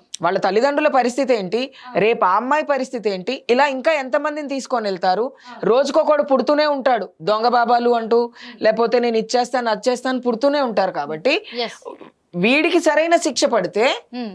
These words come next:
Speaker 1: వేరే వాళ్ళు భయపడతారు.
Speaker 2: అవును. అంటే ఇప్పుడు ఒక ట్రాన్స్‌జెండర్ నన్ను చెప్పుకున్నందుకు శిక్ష పడాలంటున్నారా? ఒక అమ్మాయిని తీసుకెళ్లి పెళ్లి చేసుకున్నందుకు శిక్ష పడాలంటున్నారా?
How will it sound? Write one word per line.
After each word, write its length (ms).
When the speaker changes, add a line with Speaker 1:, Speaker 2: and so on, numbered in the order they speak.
Speaker 1:
వేరే 160
వాళ్ళు 240
భయపడతారు. 580
Speaker 2:
అవును. 240
అంటే 220
ఇప్పుడు 240
ఒక 120
ట్రాన్స్‌జెండర్ 680
నన్ను 260
చెప్పుకున్నందుకు 600
శిక్ష 240
పడాలంటున్నారా? 840
ఒక 200
అమ్మాయిని 360
తీసుకెళ్లి 480
పెళ్లి 300
చేసుకున్నందుకు 640
శిక్ష 160
పడాలంటున్నారా? 760